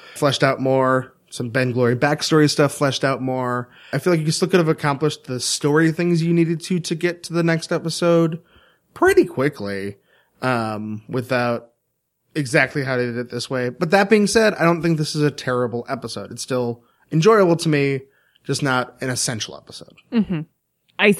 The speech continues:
Speaker 2: I pretty much said what I, I don't really enjoy this episode. I just, it kind of feels like, wow, there's a lot going on and you are dragging your feet.
Speaker 1: Mm.
Speaker 2: Uh, so I usually skip this one. Okay, I think it's time to take a break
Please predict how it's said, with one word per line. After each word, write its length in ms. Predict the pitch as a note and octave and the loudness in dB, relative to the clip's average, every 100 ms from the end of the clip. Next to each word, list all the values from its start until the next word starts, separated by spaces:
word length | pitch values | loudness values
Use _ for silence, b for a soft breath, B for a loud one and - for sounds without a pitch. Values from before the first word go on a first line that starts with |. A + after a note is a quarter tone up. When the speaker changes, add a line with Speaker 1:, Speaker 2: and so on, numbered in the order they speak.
| - | 2
Speaker 2:
I 60 | G#3+ | 2
pretty 240 | - F3+ | 4 2
much 140 | E3 | 2
said 140 | D#3+ E3+ | -2 -4
what 120 | E3+ | -2
I, 120 | F3 - | -4 -2
I 120 | G#3+ | -2
don't 380 | G3 A#3 A3 A3 - | -2 -2 -2 -4 -4
really 580 | G#3+ G#3+ A3 A3 A3+ - | -2 2 2 0 -2 -4
enjoy 360 | A#3 A#3 A#3+ A3+ | 0 2 2 2
this 180 | A3+ | 2
episode. 540 | A#3+ A#3 A#3 B3 A3+ A3+ - | 0 -2 -2 0 0 -2 -4
I 220 | F3 E3+ _ - | -6 -6 _ -4
just, 200 | G3+ - | -4 -4
it 80 | G#3 | -10
kind 200 | - G3 | -2 0
of 60 | F#3 | 0
feels 240 | G3 F#3 | 0 0
like, 240 | F#3+ F#3 - b b b b | 0 -2 -2 b b b b
wow, 280 | E3+ G#3+ G#3 | -4 0 2
there's 180 | G#3 G#3 | 2 0
a 40 | |
lot 440 | G#3+ G3 G3 G3+ G3+ | 0 2 2 2 0
going 280 | G#3+ G#3+ G3 | 0 2 0
on 200 | G3 G#3 | 0 -2
and 100 | G3 | -2
you 80 | F#3 | -4
are 120 | E3+ | -4
dragging 500 | D#3+ D#3 D3+ D3 D3+ | -4 -4 -4 -4 -4
your 120 | C#3+ | -6
feet. 420 | - F2+ - - - _ b b _ - | -8 -14 -12 -16 -16 _ b b _ -12
Speaker 1:
Mm. 240 | A2 G#2 - _ _ - | -8 -8 -12 _ _ -2
Speaker 2:
Uh, 180 | F3 - | 0 0
so 100 | F3 | 2
I 20 | A3 | 4
usually 300 | A3 G#3+ F#3+ | 4 4 0
skip 260 | - - | -2 -10
this 180 | - - | -12 -14
one. 180 | G2 - _ _ _ _ _ _ _ _ _ _ _ _ _ _ _ _ - | -16 -18 _ _ _ _ _ _ _ _ _ _ _ _ _ _ _ _ -8
Okay, 240 | B3 F#4 _ _ - | -8 -8 _ _ 0
I 140 | A3 | 2
think 200 | A3 A#3+ | 4 2
it's 120 | A#3 | 2
time 240 | - A#3 A3 | 2 2 2
to 120 | - | 2
take 220 | A3 G#3+ F#3+ | -2 -2 0
a 20 | |
break 360 | C#4+ F#4+ - | -2 -2 -12